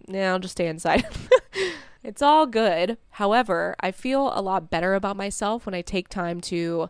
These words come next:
change out of my glasses and put on my contacts and maybe apply a little bit of tinted S P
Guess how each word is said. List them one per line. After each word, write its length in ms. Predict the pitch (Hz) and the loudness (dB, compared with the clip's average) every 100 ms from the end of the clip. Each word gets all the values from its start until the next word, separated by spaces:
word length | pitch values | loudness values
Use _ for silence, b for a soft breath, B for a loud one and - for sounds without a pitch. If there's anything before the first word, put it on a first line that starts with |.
| - | -8
change 640 | - 190 170 170 180 185 | -10 -8 -8 -6 -8 -6
out 160 | 214 196 | -4 -4
of 60 | 208 | -4
my 140 | 226 | -4
glasses 480 | 240 247 254 262 247 | 0 0 2 0 0
and 100 | 254 | 0
put 140 | 269 | 0
on 40 | 269 | 0
my 120 | 269 | -2
contacts 960 | - 269 254 - 190 170 165 - - | 0 0 0 -2 -6 -6 -6 -8 -10
and 240 | 170 165 165 | -8 -8 -8
maybe 320 | 170 175 190 | -8 -6 -4
apply 320 | 190 - 202 | -6 -4 -4
a 100 | 202 | -4
little 220 | 208 208 | -4 -4
bit 160 | 208 214 | -4 -4
of 180 | 214 202 | -4 -6
tinted 420 | - 226 - 233 - | -8 -8 -4 -4 -2
S 200 | 214 - | -4 -4
P 260 | - 226 | -10 -10